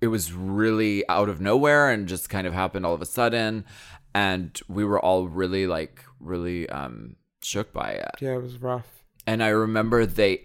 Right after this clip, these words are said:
Speaker 1: aired her episodes as, like, a tribute. They, like, re-aired them. Um, and she, I mean,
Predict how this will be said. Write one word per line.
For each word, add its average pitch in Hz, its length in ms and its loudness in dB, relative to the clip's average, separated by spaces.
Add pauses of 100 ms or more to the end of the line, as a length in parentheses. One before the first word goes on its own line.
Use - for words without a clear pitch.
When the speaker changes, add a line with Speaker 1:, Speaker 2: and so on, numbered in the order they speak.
Speaker 1:
aired 107 460 4
her 90 800 -2 (560)
episodes 65 760 -4 (460)
as, 87 280 -4
like, 87 180 -4
a 82 60 -12
tribute. 67 680 -6 (160)
They, 78 200 -4
like, 76 160 -4
re-aired 67 600 -6
them. 50 400 -8 (680)
Um, 98 480 2 (260)
and 147 160 4
she, 220 320 2 (140)
I 165 100 2
mean, 180 380 2